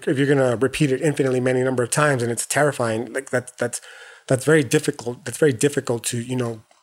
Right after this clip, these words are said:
deal with psychologically. And, um, that's the basic idea that Nietzsche's gonna get at here with this doctrine of eternal recurrence.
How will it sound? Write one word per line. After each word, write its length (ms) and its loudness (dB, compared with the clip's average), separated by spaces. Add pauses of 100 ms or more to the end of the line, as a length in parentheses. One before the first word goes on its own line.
(360)
deal 280 8
with 180 0
psychologically. 800 -2 (760)
And, 260 6
um, 640 2 (120)
that's 300 4
the 100 2
basic 400 2
idea 400 2
that 160 0
Nietzsche's 300 -2
gonna 160 0
get 220 0
at 140 -2
here 220 -4
with 200 -8
this 120 -2
doctrine 400 -2
of 80 -4
eternal 340 -4
recurrence. 600 -4